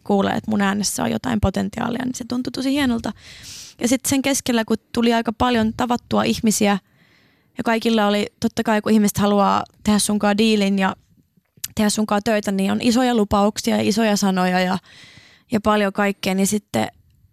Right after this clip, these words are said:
mikä Pekussa teki vaikutuksen, että hän kohtasi mut ihmisenä ja ei, ei ollut ylisanoja, vaan oli hyvin maanläheistä keskustelua ja sit se niinku, niinku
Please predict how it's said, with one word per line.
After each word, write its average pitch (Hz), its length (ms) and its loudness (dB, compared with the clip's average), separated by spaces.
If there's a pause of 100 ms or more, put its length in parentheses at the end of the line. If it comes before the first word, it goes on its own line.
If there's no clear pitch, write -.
(100)
mikä 233 200 0
Pekussa 247 420 -2
teki 202 280 -2
vaikutuksen, 208 640 -2
että 226 220 -6
hän 208 180 0
kohtasi 202 440 0
mut 202 140 -2 (220)
ihmisenä 196 540 0 (520)
ja 185 180 0 (1080)
ei, 220 200 2 (140)
ei 226 200 2
ollut 220 220 0
ylisanoja, 196 600 0 (220)
vaan 214 200 2
oli 214 220 -2 (640)
hyvin 240 160 4
maanläheistä 190 640 2
keskustelua - 680 -4
ja - 120 -6
sit - 100 -8
se 240 100 -4
niinku, 208 340 0 (1080)
niinku 214 220 -2